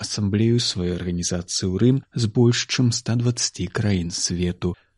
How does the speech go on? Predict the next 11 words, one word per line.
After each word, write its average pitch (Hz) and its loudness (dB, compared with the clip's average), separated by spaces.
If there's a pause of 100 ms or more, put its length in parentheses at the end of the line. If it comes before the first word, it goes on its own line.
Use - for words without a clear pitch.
Пантыфік 120 0
выказаў 120 4
сваім 92 2
гасцям 95 0
падзяку 98 0
за 92 0
адданую 90 -2
працу, 110 0
якая 127 0
з'яўляецца 120 4
незаменным 113 4